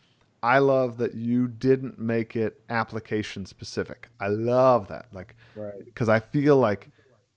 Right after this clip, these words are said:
Speaker 1: that's way out of the box. I mean, like, that really allows somebody to try and apply all sorts of things because
Speaker 2: Right.
Speaker 1: you're not, like, pinned down to, like, "Well, I'm just gonna get the, like, Google Classroom badge."
Speaker 2: Yeah.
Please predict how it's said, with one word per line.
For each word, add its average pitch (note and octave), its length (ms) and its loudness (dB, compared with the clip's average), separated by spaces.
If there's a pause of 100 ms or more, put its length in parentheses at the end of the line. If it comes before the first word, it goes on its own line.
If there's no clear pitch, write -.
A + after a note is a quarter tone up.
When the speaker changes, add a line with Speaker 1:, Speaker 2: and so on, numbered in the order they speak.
(160)
Speaker 1:
that's C3+ 220 -10
way C#3 400 2
out A2+ 200 2
of G2 100 -4
the F#2+ 60 -4
box. - 500 -2
I - 40 -2
mean, A#2+ 120 6
like, A2+ 200 4
that C3 240 8
really C#3 500 8
allows A2 420 0
somebody G2+ 460 -2 (340)
to A#2+ 100 -4
try A2 540 0 (200)
and G#2 140 -6
apply G#2 580 -2 (640)
all C3+ 180 -2
sorts B2+ 300 2
of F2 80 -16
things F2+ 560 -10
because G#2 320 -4
Speaker 2:
Right. A2+ 60 -8
Speaker 1:
you're G#2+ 100 -4
not, A2 260 -2
like, G2 180 -10
pinned G#2+ 240 -6
down G2 260 -6
to, - 140 -8
like, F#2 340 -8 (260)
"Well, B2+ 360 2 (140)
I'm G2+ 400 -12
just G#2 280 -12
gonna G2+ 180 -6
get F#2+ 280 -8
the, G#2 80 -8
like, F#2+ 220 -10
Google A2 360 -6
Classroom F2 580 -10
badge." - 560 -16
Speaker 2:
Yeah. F#2+ 180 -16